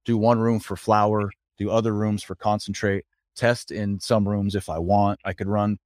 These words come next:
you know, fifty different flavors in one room and then just run one flavor in another. So, um, I do separate the room. So if I'm growing for flower, that's, you know, the way the lights are hung and how close they are and the fans and what I'm using in the soil is completely different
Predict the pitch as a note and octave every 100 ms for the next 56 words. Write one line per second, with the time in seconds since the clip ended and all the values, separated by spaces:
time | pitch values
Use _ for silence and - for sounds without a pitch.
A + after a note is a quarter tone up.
0 | _ _ - G2 G#2 - D3+ B2+ A#2+ A#2+
1 | G#2+ - C3+ C3 G#2+ G#2+ G#2 A#2 G2+ G2+
2 | G2 F#2+ G2+ G2 G2 - G2 G2 G2 G2
3 | - G#2+ A2 - G2+ F#2+ F#2+ F2+ G2 F2+
4 | E2+ _ _ _ _ _ - G#2 F#2+ -
5 | _ G2 F2+ A#2 _ _ _ _ _ G#2+
6 | G#2 C3 C3+ C3+ B2 A#2 A2+ G2+ G2+ A2
7 | A#2+ A#2+ G2+ G#2 G2+ A2+ A2 G#2 F#2+ G#2+
8 | G#2+ A2 G#2+ G#2+ - _ _ _ - G2
9 | F#2+ - - G2 G2 F2+ _ - G2 G#2+
10 | F#2+ F#2+ A2+ A2 - - _ A2+ G#2 G#2
11 | A#2+ A#2+ A2 F#2+ G#2+ G#2+ - A#2 - A2+
12 | G#2+ G#2+ G#2+ F2+ _ _ - F#2 A#2 A2+
13 | A2 G#2+ F#2 F2 G#2+ G#2+ G#2 G#2+ G#2 G2+
14 | F#2+ - G#2+ G2+ - G2 - C3 C#3+ D3+
15 | B2 B2 G#2+ G2